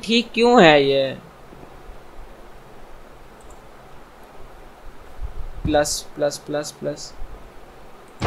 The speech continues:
भागो। और ले लो बच्चा, आ जाओ। नहीं, नहीं, आ जाओ। एक, दो।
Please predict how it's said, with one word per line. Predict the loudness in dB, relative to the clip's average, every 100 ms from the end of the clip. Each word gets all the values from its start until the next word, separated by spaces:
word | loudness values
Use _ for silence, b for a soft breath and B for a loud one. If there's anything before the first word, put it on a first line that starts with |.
| 0 -2 -6 -12 -16 -20 -12 -10 8
भागो। | 10 12 12 10 10 10 10 10 10 8 -4 -10 -10 -12 -10 -8 -6 -8 -8 -8 -8 -10 -8 -6 -4 -4 -6 -8 -12 -14 -14 -16 -20 -20 -20 -20 -20 -20 -20 -20 -20 -20 -20 -20 4
और | 10 12
ले | 12
लो | 10
बच्चा, | 8 4 2 2
आ |
जाओ। | 2 0 0
नहीं, | 2
नहीं, | 4 2 6
आ | 6
जाओ। | 6 -4 -14 -18 -16 -10 -4 -2 4
एक, | 8 10 10 8 4 -2 -16 -20 -20 -20 -20 -20 -20 -20 -20 -20 -8 -4 6
दो। | 10 12 12 10 8 4 0